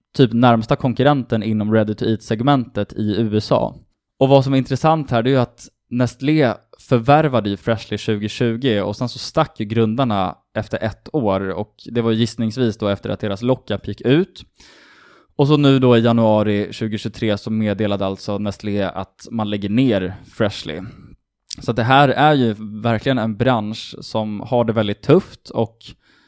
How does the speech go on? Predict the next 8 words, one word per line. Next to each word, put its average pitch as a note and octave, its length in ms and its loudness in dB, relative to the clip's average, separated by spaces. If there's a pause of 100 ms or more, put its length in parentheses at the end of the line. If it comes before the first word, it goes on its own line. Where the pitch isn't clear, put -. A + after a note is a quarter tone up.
(240)
jag A#2+ 100 0
har - 20 6
också B2 200 0
hört B2 240 2
på B2 100 0
ryktesväg A#2+ 800 -2
att - 460 -6
alltså A2+ 460 -4